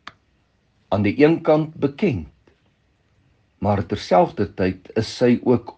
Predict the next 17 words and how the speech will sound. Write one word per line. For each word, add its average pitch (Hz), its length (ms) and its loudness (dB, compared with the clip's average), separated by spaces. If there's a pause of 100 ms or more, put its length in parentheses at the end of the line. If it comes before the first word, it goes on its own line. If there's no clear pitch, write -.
onbekend. 123 600 -4 (2500)
Ek 151 140 0
het - 80 -10
so 202 140 2
'n - 140 2
idee, 113 560 6
baie 156 580 4 (460)
van 135 260 0
ons 135 400 4
staan 135 280 6
'n 127 160 0
tree 131 400 2
terug 175 400 2
wanneer 107 340 -2
dit 98 180 -8
by 98 100 -4
Maria 95 440 -4